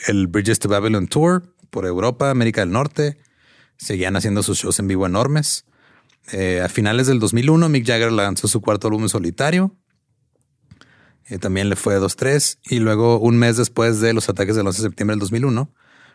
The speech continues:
Jagger, Richards y una banda que armaron ahí hicieron el Concert for New York City. Fueron parte de ese concierto para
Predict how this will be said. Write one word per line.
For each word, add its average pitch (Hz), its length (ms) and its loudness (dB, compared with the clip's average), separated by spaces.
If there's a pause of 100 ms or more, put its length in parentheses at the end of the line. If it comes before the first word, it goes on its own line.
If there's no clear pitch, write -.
(160)
Jagger, 104 300 2
Richards 110 480 0
y 92 260 0
una 98 240 0
banda 98 300 0
que 107 100 -4
armaron 98 320 0
ahí 131 200 2
hicieron 104 320 0
el 85 280 -4
Concert 101 480 -2
for - 160 -8
New 92 160 -2
York 101 180 -2
City. 156 360 -2 (140)
Fueron 98 200 -6
parte 101 240 -2
de 98 40 0
ese 95 100 -4
concierto 131 460 -6
para 90 340 -6